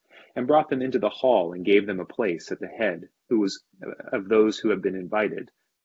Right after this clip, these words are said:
who were about thirty persons. And Samuel said to the cook, "Bring the portion I gave you, of which I said to you, 'Put it aside.'"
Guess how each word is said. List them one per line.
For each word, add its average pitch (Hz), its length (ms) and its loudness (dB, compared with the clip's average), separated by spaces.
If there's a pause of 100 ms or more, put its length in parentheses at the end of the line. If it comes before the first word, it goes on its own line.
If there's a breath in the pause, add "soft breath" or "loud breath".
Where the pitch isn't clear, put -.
who 120 100 4
were 110 140 6
about 98 340 -2
thirty 87 280 -6
persons. - 680 -6 (1080)
And 120 180 -4
Samuel 143 460 2
said 113 260 -2
to 98 60 -4
the 90 120 -6
cook, - 380 -8 (420)
"Bring 131 280 -2
the 117 80 -2
portion 107 460 0
I 92 120 -4
gave 92 300 2
you, - 300 -6
of 98 120 -8
which 107 180 0
I 104 80 0
said 101 320 -2
to 98 80 -8
you, 85 200 -6
'Put 98 180 -8
it 85 140 -8
aside.'" - 600 -8